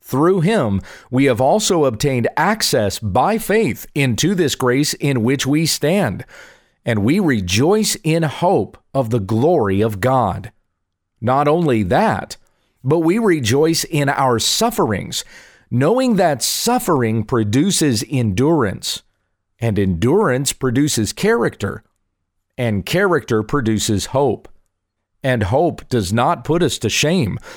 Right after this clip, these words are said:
because God's love has been poured into our hearts through the Holy Spirit who has been given to us.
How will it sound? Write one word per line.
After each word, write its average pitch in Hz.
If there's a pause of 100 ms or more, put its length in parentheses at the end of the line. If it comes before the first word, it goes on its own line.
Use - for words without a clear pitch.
(180)
because 120
God's 135
love 139
has 104
been 101
poured 185 (100)
into 208
our 180
hearts 120 (500)
through 139
the 139
Holy 127
Spirit -
who 123
has 101
been 107
given 101
to 147
us. -